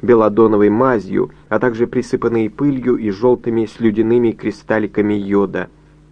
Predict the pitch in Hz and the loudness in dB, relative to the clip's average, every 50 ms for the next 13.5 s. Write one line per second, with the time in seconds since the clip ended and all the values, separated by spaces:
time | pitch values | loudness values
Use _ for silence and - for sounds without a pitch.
0 | _ _ _ - 120 - 135 127 151 160 156 151 - - 143 139 123 131 127 127 | _ _ _ -8 -6 -4 0 2 2 2 2 0 -2 0 0 2 2 2 2 2
1 | 123 120 110 - - - 113 104 110 113 135 147 143 - - - - - - - | 2 0 0 -2 -4 -4 -4 -2 -2 -2 -2 -2 -4 -6 -10 -10 -8 -8 -10 -10
2 | - - - - - _ - 135 143 165 190 202 170 165 165 160 151 170 185 165 | -16 -20 -20 -20 -20 _ -2 0 2 4 2 2 2 2 0 2 4 2 2 4
3 | 170 165 160 147 156 147 151 143 135 - - _ _ _ - 131 139 143 - - | 4 4 4 4 4 4 4 2 2 -2 -8 _ _ _ -4 -2 -2 -2 0 0
4 | 165 160 143 143 139 123 139 135 127 120 143 170 170 143 131 127 123 120 113 104 | 0 0 2 0 0 2 0 0 2 2 2 2 2 0 0 2 2 2 2 0
5 | - 120 113 - 117 117 113 120 139 127 - 120 107 104 117 113 110 110 123 117 | -2 -2 -2 -2 -4 -2 -2 0 -2 -2 -2 -4 -4 -2 -2 -2 2 2 2 2
6 | 104 113 110 - - 135 123 123 - - 127 113 117 135 151 151 143 127 127 123 | 2 0 -2 0 0 0 0 0 -2 -2 -2 0 2 2 2 2 0 0 -2 -4
7 | 120 120 131 127 131 127 120 120 113 - - - - 107 104 101 113 107 101 107 | -4 -2 -2 0 2 2 2 2 0 -2 -4 -8 -6 -6 -4 -4 -4 -4 -4 -6
8 | 110 104 113 113 - - - - 101 98 98 - 139 135 131 - - - - - | -6 -6 -8 -8 -10 -12 -8 -6 -6 -4 -2 0 0 0 -2 -4 -10 -20 -20 -20
9 | - - - - - - - - - _ _ - 117 - 135 131 127 147 143 - | -20 -20 -20 -20 -20 -20 -20 -20 -20 _ _ -4 0 0 0 2 2 0 0 0
10 | - 139 123 123 117 123 127 131 131 135 131 - - - 123 117 104 - 117 117 | 0 2 2 4 4 4 4 4 4 2 -2 -2 -2 -2 -2 0 0 0 2 2
11 | 123 135 139 139 - 117 - - 113 - - 120 131 151 160 156 - - - 135 | 4 2 2 0 -4 -6 -6 -6 -6 -6 -4 -4 -2 -2 -4 -4 -6 -2 0 0
12 | 127 110 107 98 113 120 123 123 123 110 113 107 107 107 101 - - _ - 101 | 0 0 -2 0 4 4 4 4 4 0 -2 -4 -4 -4 -6 -8 -8 _ -4 -4
13 | 95 98 - 101 95 95 101 104 - | -4 -4 -6 -8 -8 -8 -8 -12 -14